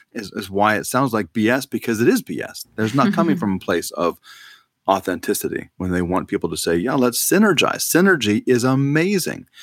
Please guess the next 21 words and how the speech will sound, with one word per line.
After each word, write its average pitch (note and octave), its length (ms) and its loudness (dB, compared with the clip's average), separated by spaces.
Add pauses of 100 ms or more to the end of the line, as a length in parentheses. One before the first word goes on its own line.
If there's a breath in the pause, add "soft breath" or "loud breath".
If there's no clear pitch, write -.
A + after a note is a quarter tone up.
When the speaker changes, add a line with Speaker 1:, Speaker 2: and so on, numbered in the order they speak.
(320 loud breath)
Speaker 1:
That's - 160 -2
what C#3 80 4
you're D3 80 6
describing. C#3 520 0
Synergy A2+ 380 2
across A2 380 0
the A2 100 -4
aspects A2+ 460 -2
of F#2+ 140 -4
body, G2 260 2
mind, G2 200 0
heart, G#2 100 0
and - 80 -10
soul, G#2+ 320 0
as F#2 160 -2
we C3 80 4
describe F2+ 360 0
it. G2+ 100 0 (720 loud breath)
Th-, A#2 180 -2
it's, A2+ 300 -2
it's, - 260 0